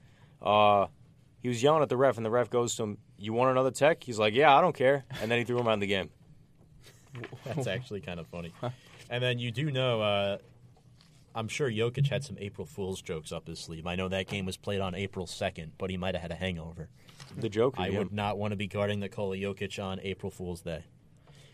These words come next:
Speaker 2: Let's run down the West. Golden State is first. Denver is second. Houston is third. Portland is fourth. Utah is fifth on a six-game winning streak. They're the hottest team in the league right now. The Clippers are sixth.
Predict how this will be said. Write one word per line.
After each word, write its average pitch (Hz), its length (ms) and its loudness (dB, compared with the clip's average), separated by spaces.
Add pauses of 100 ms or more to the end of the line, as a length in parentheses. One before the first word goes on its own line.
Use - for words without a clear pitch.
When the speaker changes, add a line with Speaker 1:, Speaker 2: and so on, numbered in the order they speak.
(960)
Speaker 2:
Let's 123 200 0
run 165 140 8
down 156 140 6
the 139 80 4
West. 123 300 6
Golden 127 280 4
State 127 260 2
is 123 80 2
first. 101 420 -2
Denver 110 360 2
is 107 100 0
second. 98 440 0
Houston 117 420 -2
is 107 160 -4
third. 135 500 2
Portland 147 380 2
is 113 100 -2
fourth. 123 600 2 (120)
Utah 117 560 2
is 95 240 -4
fifth - 380 0
on 92 120 -2
a 90 40 -4
six-game - 480 -6
winning 92 220 -2
streak. - 320 -8
They're 98 120 -4
the 87 120 -4
hottest 95 360 -4
team 95 180 -4
in 87 80 -4
the 82 60 -6
league 98 420 -4
right 90 220 -2
now. 92 320 -4 (2000)
The 104 100 -6
Clippers 139 540 0
are 110 100 2
sixth. - 560 -2